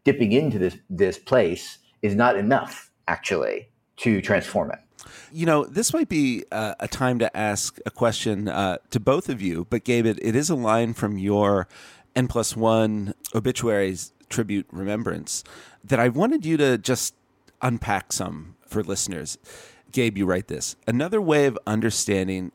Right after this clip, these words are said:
Speaker 2: Ehrenreich's achievement, then, is to grasp that she reworked socialist politics around a feminist core so thoroughly that they cannot be separated again, although some still try." That really stood out to me, and I,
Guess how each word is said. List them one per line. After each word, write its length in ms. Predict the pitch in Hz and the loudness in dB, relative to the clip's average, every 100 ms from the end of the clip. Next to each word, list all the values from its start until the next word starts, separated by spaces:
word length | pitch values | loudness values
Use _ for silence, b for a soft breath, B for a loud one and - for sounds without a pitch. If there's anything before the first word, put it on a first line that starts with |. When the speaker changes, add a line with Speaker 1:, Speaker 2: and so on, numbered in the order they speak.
| - | -8
Speaker 2:
Ehrenreich's 580 | 95 104 107 98 98 - | -2 0 0 0 -2 -6
achievement, 560 | - - 131 117 101 - | -6 -2 -2 -4 -8 -8
then, 360 | 80 71 71 85 b b b b b - | -8 -8 -10 -16 b b b b b -4
is 120 | 104 | -4
to 100 | 110 | -4
grasp 480 | 95 113 117 131 - | 0 2 4 2 -4
that 160 | - - | -8 -6
she 260 | - 175 | -4 -4
reworked 600 | 180 151 156 127 123 - | -2 -2 0 0 0 -2
socialist 560 | - 156 127 143 139 - | -2 0 0 -2 -6 -4
politics 500 | 117 110 104 110 - | 0 0 0 -4 -2
around 220 | 104 95 | -2 -4
a 40 | |
feminist 500 | 87 107 110 120 - | -2 -2 0 -2 -4
core 280 | - 107 113 | -4 0 0
so 340 | - - 165 190 | 0 0 0 0
thoroughly 600 | - 127 113 82 85 - b b b b - | 0 0 0 -4 -8 -12 b b b b -8
that 120 | 110 | 0
they 100 | 117 | 0
cannot 640 | - 113 101 101 107 - | 0 -2 0 2 0 -2
be 80 | - | -6
separated 560 | 98 98 90 98 92 92 | 0 0 2 0 0 -4
again, 480 | - 85 76 76 - 101 | -4 -4 -4 -8 -8 -4
although 240 | 98 92 | 0 2
some 440 | - 107 87 87 | 2 2 0 0
still 320 | 82 - 85 78 | -4 -2 -2 -2
try." 460 | - 80 67 - - _ B B B B - | -2 -2 -2 -8 -14 _ B B B B -4
That 180 | 135 196 | 0 0
really 260 | 151 151 143 | 2 2 2
stood 240 | - 127 | 2 0
out 220 | 107 104 - | 0 0 -4
to 100 | 101 | -4
me, 160 | 95 | -2
and 80 | 92 | -2
I, 240 | 95 95 | -4 -4